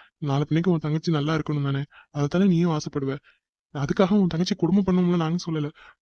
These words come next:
உன் தங்கச்சியை நாங்க நல்லா பாத்துக்குவோம். அதே மாதிரி என் பையன் மேலேயும் உனக்கு கோவம் வேண்டாமே. நீ நினைக்கிற அளவுக்கு சூர்யா அவ்வளவு கெட்டவன்லாம் இல்ல ஆகாஷ். அவனுக்கு யாரையும் அதிகமா பிடிக்காது.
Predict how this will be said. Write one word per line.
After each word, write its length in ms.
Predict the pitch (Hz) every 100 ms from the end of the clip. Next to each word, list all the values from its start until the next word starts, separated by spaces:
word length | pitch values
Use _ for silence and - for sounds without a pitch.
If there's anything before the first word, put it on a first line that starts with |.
| _
உன் 160 | 151 147
தங்கச்சியை 260 | 151 185
நாங்க 180 | 160 143
நல்லா 160 | 131 160
பாத்துக்குவோம். 400 | - 139 - 165 - _
அதே 200 | 147 185
மாதிரி 260 | 185 185 196 - _ -
என் 180 | 165
பையன் 180 | 170 180
மேலேயும் 220 | 180 185 180
உனக்கு 200 | 156 139
கோவம் 480 | 143 151 165 160 151 165
வேண்டாமே. 420 | 139 151 143 139 - _ _ _ _ _ 151
நீ 60 |
நினைக்கிற 240 | 147 165 190
அளவுக்கு 280 | 175 180 185
சூர்யா 300 | - 175 165
அவ்வளவு 200 | 160 156
கெட்டவன்லாம் 380 | 147 165 170 156
இல்ல 80 | 147
ஆகாஷ். 300 | 135 139 - - _
அவனுக்கு 280 | 139 135 135
யாரையும் 280 | 131 160 196
அதிகமா 200 | 165 180
பிடிக்காது. 460 | 185 170 170 156